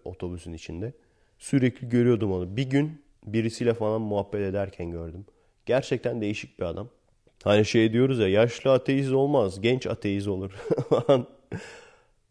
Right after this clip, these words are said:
Gerçi bu adam da kesin ateist değildir yani. Öyle bir tip yoktu. Çok daha ruhani bir tipi vardı. Yani Hristiyan olmayabilir ama değişik çeşit bir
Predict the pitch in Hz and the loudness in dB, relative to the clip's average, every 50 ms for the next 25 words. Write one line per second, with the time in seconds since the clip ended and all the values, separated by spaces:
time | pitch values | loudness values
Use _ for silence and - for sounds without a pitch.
0 | _ _ - 104 110 107 107 - - - 110 113 104 107 110 113 113 110 101 - | _ _ -2 2 4 4 2 2 0 0 2 4 4 6 4 4 2 2 0 -2
1 | - - 104 - - - - - 104 104 - 107 101 101 101 101 95 104 104 101 | -2 -2 -2 -2 -2 -4 -4 -4 -4 -4 -2 -2 -2 0 -2 -4 -4 -4 -4 -4
2 | 95 90 90 92 90 87 85 82 85 87 98 - _ _ _ _ _ _ _ _ | -4 -4 -6 -6 -6 -6 -6 -8 -10 -12 -14 -16 _ _ _ _ _ _ _ _
3 | - 107 104 104 104 104 107 - - - - - - 107 98 - - 101 - - | -2 0 0 0 0 -2 -4 -4 -4 -6 -4 -2 0 -2 0 -2 -6 -8 -4 -2
4 | 107 101 - - _ _ - 104 98 110 107 107 107 104 104 117 117 110 101 104 | -2 -2 -2 -6 _ _ -4 -2 2 2 2 2 0 0 0 0 0 2 2 2
5 | 104 104 101 104 113 110 110 107 - 101 95 101 95 92 90 87 95 107 123 - | 2 4 4 2 2 0 -2 -4 -8 -8 -4 -4 -2 -2 -4 -6 -8 -10 -12 -14
6 | _ _ _ _ _ _ _ _ _ - 107 107 110 107 104 120 120 120 117 - | _ _ _ _ _ _ _ _ _ -2 0 0 0 0 2 2 2 2 0 -2
7 | - - 127 123 127 131 131 135 143 147 143 135 135 139 131 147 151 151 127 131 | 0 4 6 6 8 8 8 8 8 6 8 8 8 8 6 6 6 6 6 4
8 | 139 151 165 214 - - _ _ _ _ _ _ 113 117 117 117 120 - - 143 | 4 2 0 -4 -6 -10 _ _ _ _ _ _ 0 2 2 2 2 0 -4 -8
9 | 131 _ _ _ - - 120 107 131 131 - _ - 123 127 127 - | -8 _ _ _ -4 -4 -2 -2 -4 -8 -8 _ -2 -2 -2 -2 -4